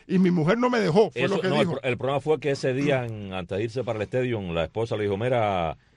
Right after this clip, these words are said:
Speaker 2: eh, vamos a cenar esta noche, aunque termine tarde el partido, porque hace, hace un buen tiempo que no salimos a comer con los niños".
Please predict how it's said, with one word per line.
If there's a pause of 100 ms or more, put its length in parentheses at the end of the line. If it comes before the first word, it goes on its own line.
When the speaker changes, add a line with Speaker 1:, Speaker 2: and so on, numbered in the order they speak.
(260)
Speaker 2:
eh,
vamos
a
cenar
esta
noche, (280)
aunque
termine
tarde
el
partido,
porque
hace,
hace
un
buen
tiempo
que
no
salimos
a
comer
con
los
niños".